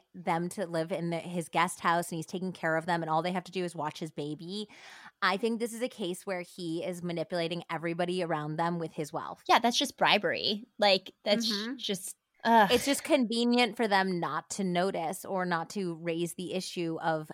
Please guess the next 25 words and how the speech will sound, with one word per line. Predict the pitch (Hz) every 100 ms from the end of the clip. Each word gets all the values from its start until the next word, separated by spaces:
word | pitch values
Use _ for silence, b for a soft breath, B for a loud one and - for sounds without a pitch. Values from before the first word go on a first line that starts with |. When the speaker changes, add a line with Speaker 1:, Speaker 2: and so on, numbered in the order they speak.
| -
Speaker 1:
how | - 156 165 175
terrible | - - 202 208 170 165
their | 165
son | 156 202 202
is. | 165
And | 165 247
I |
think | 254 294 302
that | 302
people | - 220 214
do | 190 190
this | 180 -
with | 185
their | 170
kids | 165 175 170
all | 165
the | 160
time, | 170 180 165 165
even | 202 185 185
without | 170 165 170
their | 175
kids | 156 170 -
paying | 175 160 151 151
for | 147
stuff. | 147 147 -